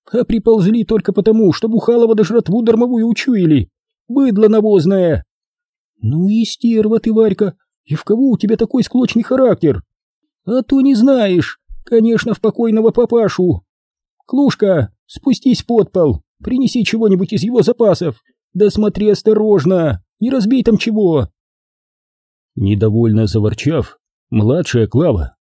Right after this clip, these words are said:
полезла в подполье, а Татьяна вернулась к прерванному разговору.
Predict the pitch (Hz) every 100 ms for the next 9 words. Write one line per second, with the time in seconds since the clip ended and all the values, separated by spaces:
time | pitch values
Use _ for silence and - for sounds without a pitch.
0 | _ - 110 131 165 170 - 113 - 120
1 | 120 113 90 - _ _ _ - 117 117
2 | 123 190 139 110 110 165 170 135 - 160
3 | 175 151 147 143 123 110 135 196 110 71